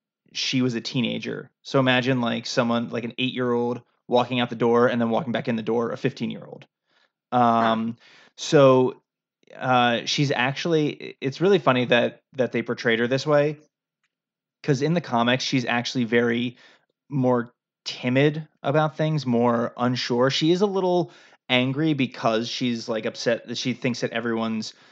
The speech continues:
Speaker 1: judging her. Everyone thinks that she is some sort of evil demon because she spent so much time in this demonic limbo.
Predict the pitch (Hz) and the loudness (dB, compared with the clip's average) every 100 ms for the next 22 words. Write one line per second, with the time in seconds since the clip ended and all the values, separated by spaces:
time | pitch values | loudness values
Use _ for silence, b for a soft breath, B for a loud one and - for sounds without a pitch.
0 | b _ 113 117 110 117 113 117 110 117 | b _ -2 0 2 0 0 0 0 -2
1 | 117 113 113 107 - - 117 110 113 113 | -2 -2 -6 -6 -8 -6 -2 -2 -2 -4
2 | - 117 110 110 117 - 117 - 120 107 | -4 -2 0 -2 -4 -2 -2 -2 -4 -4
3 | 90 113 113 120 113 117 - b b 113 | -8 -8 0 0 2 -2 -6 b b -14
4 | 110 123 117 123 110 107 - 117 110 117 | -2 0 2 0 -2 -6 -6 -4 -4 -6
5 | - - - - 120 117 117 117 113 117 | -8 -10 -8 -4 -2 -2 -2 -6 -4 -4
6 | 110 - 120 113 117 113 110 107 - b | -4 -2 -2 0 -2 -2 -4 -4 -10 b
7 | b b _ - 120 110 107 110 - 113 | b b _ -4 0 2 0 -4 -6 -2
8 | 117 143 165 190 | 2 2 2 -4